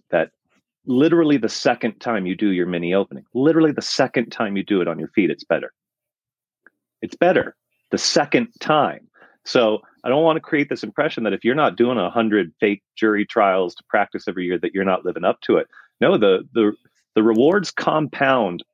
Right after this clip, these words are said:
almost immediately. So it's really just carving out manageable chunks of time and doing it, right? How much time does it take to do your mini opening once a week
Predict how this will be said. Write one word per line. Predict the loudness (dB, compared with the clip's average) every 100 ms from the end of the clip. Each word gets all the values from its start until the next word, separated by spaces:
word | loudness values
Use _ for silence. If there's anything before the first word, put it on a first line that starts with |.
| _
almost | 0 2 2 -2 -4 -8 -10
immediately. | -8 -8 -4 0 0 0 -6 -12 -20 _ _ _ _ _ _
So | -4 0 0 0
it's | -4 -8 -2
really | 2 4 2
just | 2 -2 -6 _
carving | -4 0 0 -2
out | -2 -4
manageable | -4 -4 -6 -6 -8
chunks | -6 -8 -10 -18
of | -14
time | -10 -10 -10 -12 _ _ _ -6
and | -4 -2 -4 _
doing | 2 2 0
it, | -2 -12 _ _ _ _
right? | 0 2 0 _ _
How | -2 0
much | -2 -4
time | -2 0 0
does | -2
it | -4
take | -2 -2 -4
to | -2
do | 0
your | 0
mini | 0 0 2
opening | 2 0 -2 -4 -6 _ _ -2
once | 0 0 0
a |
week | 2 0 -2